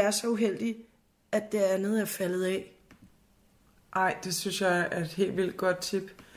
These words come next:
Speaker 2: Altså, jeg synes, det, det er fedt med de der tips, så, øhm, så man kommer bare godt afsted på sin trip, ikke? Det er jo også det, at når du så pakker din kuffert, så skal du jo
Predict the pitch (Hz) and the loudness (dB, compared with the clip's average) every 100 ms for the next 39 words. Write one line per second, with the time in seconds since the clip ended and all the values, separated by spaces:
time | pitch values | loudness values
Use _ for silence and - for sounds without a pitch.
0 | - - - - - - - 190 196 190 | -14 -12 -14 -20 -20 -10 -2 0 4 2
1 | 190 - 196 - 202 196 190 190 196 - | 2 -2 -4 4 4 4 2 -2 -2 2
2 | 208 208 208 208 202 190 - - 208 214 | 2 2 -2 0 0 0 -4 -4 -4 -2
3 | - 196 180 180 180 175 175 170 - - | -4 0 2 4 2 0 -4 -6 -12 -20
4 | - _ _ - 208 190 175 - 180 180 | -20 _ _ -8 -4 -2 -2 -2 0 2
5 | 175 175 180 180 185 180 190 - 185 185 | 0 0 0 2 4 2 2 -2 -2 -2
6 | 202 196 190 180 - 180 180 214 220 - | -4 -6 -4 -4 -2 -2 0 -2 -2 -8
7 | - _ _ - - - _ _ - 208 | -20 _ _ -20 -20 -20 _ _ 2 4
8 | 196 196 226 208 208 202 196 233 220 208 | 6 4 4 4 4 0 0 -2 -2 4
9 | 202 214 220 214 214 202 220 220 214 - | 4 4 0 -2 -2 -2 -4 -6 -6 -6
10 | 220 214 202 196 190 | -6 -2 0 0 -2